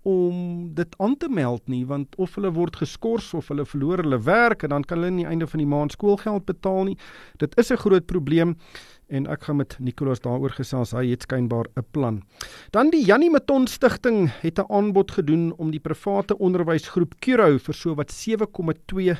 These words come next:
miljard rand te koop. Nou, as die transaksie suksesvol is, sal Curro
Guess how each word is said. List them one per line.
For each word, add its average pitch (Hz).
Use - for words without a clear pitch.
miljard 139
rand 151
te 135
koop. -
Nou, 165
as 247
die 330
transaksie 220
suksesvol 196
is, 156
sal 165
Curro 170